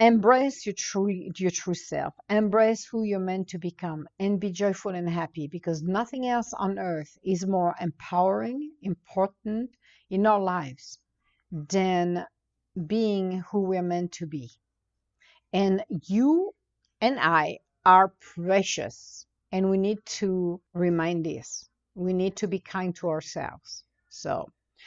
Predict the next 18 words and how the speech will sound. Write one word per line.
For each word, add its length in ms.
this 420
was 220
our 80
podcast 420
for 80
today. 560
I 100
have 100
no 100
idea 180
what 120
we're 100
gonna 220
be 80
talking 340
on 80
our 80
nec-, 160